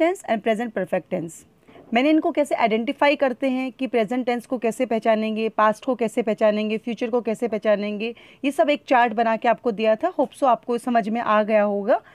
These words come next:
वो चार्ट भी उसको क्लिक कर लीजिएगा ताकि आप उसको बार-बार देखते रहें, प्रैक्टिस करते रहें। ठीक है, प्रैक्टिस करेंगे, जितना प्रैक्टिस करेंगे ना इन चीज़ों की, तभी आप उसको अच्छे से कर पाएंगे।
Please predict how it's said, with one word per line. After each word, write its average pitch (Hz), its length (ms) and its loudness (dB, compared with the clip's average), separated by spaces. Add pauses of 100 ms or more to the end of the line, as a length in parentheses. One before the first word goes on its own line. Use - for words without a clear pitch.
(200)
वो 226 80 2
चार्ट 226 340 2
भी 302 80 -2
उसको 330 200 -2
क्लिक 311 280 0
कर 254 100 0
लीजिएगा 240 340 -4
ताकि 269 280 -2
आप 247 120 2
उसको 247 200 -2
बार-बार 233 220 4
देखते 208 340 0
रहें, 311 140 0
प्रैक्टिस - 340 -2
करते 175 340 -4
रहें। 160 160 -4 (420)
ठीक 330 120 0
है, 427 60 2
प्रैक्टिस 277 360 0
करेंगे, 311 320 2
जितना 311 280 -2
प्रैक्टिस 330 380 -2
करेंगे 302 360 0
ना 285 60 -4
इन 269 120 -4
चीज़ों 254 340 -4
की, 311 240 -6 (280)
तभी 294 160 4
आप 339 140 2
उसको 285 200 0
अच्छे 269 180 -4
से 233 120 -4
कर 190 160 -2
पाएंगे। 160 440 -2